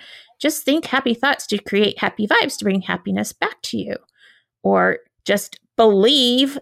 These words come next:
that you can have it and send that energy out into the universe so it will bring it back to you. But the problem is, if you haven't done the real work of emotional and spiritual healing,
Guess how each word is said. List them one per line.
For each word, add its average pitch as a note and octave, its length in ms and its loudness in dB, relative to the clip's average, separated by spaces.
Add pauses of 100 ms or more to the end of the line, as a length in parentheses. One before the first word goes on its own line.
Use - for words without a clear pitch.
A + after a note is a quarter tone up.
that - 180 0
you G#3+ 160 -2
can A3+ 160 -2
have B3+ 280 0
it A3 200 0
and G3+ 160 0
send B3+ 320 0
that D4+ 180 0
energy C#4+ 360 2
out A#3 240 2
into D4 240 2
the D4 80 4
universe A#3 560 2
so G#3+ 160 0
it A#3+ 120 0
will G3+ 140 2
bring A#3+ 300 0
it - 160 -2
back - 260 -2
to - 200 -10
you. - 100 -12 (640)
But - 120 -6
the C4 80 2
problem B3+ 680 2
is, B3+ 420 4
if A3+ 160 -2
you G#3+ 240 2
haven't C4+ 500 0
done G#3+ 300 2
the A3 100 2
real G#3 300 2
work G3+ 280 2
of G#3+ 100 2
emotional G3 520 0
and G3+ 100 0
spiritual F#3+ 560 -2
healing, G3 680 -2